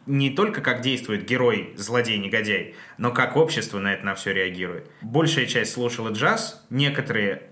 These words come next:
сознательно не включали джаз и ждали его, когда он придет. Некоторые бежали из города, некоторые сочинили специально под эту ночь гимн новоорлеанского дровосека, как-то так.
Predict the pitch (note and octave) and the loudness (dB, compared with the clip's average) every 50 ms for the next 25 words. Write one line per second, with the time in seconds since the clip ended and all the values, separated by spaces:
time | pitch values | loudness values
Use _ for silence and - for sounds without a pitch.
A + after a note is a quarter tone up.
0 | - _ _ - - D3+ D3+ C#3+ C#3+ D3 C#3 D3 C#3+ A#2 A2 A2 A#2 C3 C3+ B2 | -20 _ _ -2 2 2 4 4 6 4 4 4 2 0 -2 0 0 0 0 0
1 | - - B2 A#2+ A#2 - D#3+ E3 F3 D#3 B2+ G#2+ - A2 G2+ F2+ F2 - - - | -2 -2 -2 0 0 2 4 4 4 2 0 -2 -2 -2 -2 -2 -2 -6 -8 -12
2 | - _ _ - C3+ C3 A#2 G#2+ A#2+ B2+ A#2 G#2+ G2+ F#2+ F#2 F2+ F2+ E2 - - | -18 _ _ -4 -2 -2 0 0 2 2 2 2 2 0 -2 -4 -6 -8 -10 -14
3 | - - - A2+ G#2+ G#2 G#2+ G#2 G2+ - - G#2+ G#2 G2 F#2+ F#2+ F2 E2 - - | -18 -10 -6 -6 -2 0 0 0 0 0 -2 -2 -2 -2 -2 -2 -4 -6 -8 -14
4 | - - - A2 A#2+ B2+ A#2+ B2 A#2+ - G#2+ G#2+ G#2 G#2 A2+ A2+ G2 B2+ B2 A#2 | -16 -10 -4 -2 0 0 0 0 -2 0 0 0 0 0 -2 0 0 2 2 2
5 | A2 G#2+ G#2 G2+ G#2 A#2+ D3+ F#3 F3+ E3 C#3+ C3+ B2+ A#2+ A#2 A2 G#2 G#2 A2+ B2+ | 2 0 -2 -2 0 2 2 4 4 4 2 2 2 2 2 2 2 2 2 0
6 | B2 B2 B2+ A#2+ - - A2 G#2+ G#2 G#2 G2+ G2+ - - A#2+ - - C3 B2+ B2+ | 0 0 -2 -2 -2 -2 0 2 2 2 2 0 0 -2 -2 -2 -2 -2 -2 -2
7 | A#2 A2 G#2+ - - B2 A2+ - - A#2+ A2+ G#2+ G#2 G2+ G2+ - - A2 G#2+ G#2+ | -2 -2 -4 -4 -4 -2 -2 0 0 0 0 0 0 -2 -4 -2 -2 0 0 0
8 | A2+ G#2 - G#2+ A2 A#2 A#2 G#2+ G2 - - - - A2+ C3 C#3+ C3+ A2+ A2 A2+ | 0 0 0 -2 -2 0 0 -2 -2 -2 -6 -8 -4 -2 0 0 0 0 0 0
9 | A2+ A2+ A2+ G#2+ G#2+ A2+ A2+ A2 G#2+ - - G#2+ G2 - A2 G#2+ A2+ A2+ - F#3+ | 0 2 2 2 2 2 0 0 -2 -4 -4 -4 -2 -2 0 0 0 0 2 0
10 | G#3 G#3 - - - - - - A#2+ A2+ A2 G#2 G2 | 0 0 -2 -4 -4 -4 -4 -4 -6 -4 -2 -2 -4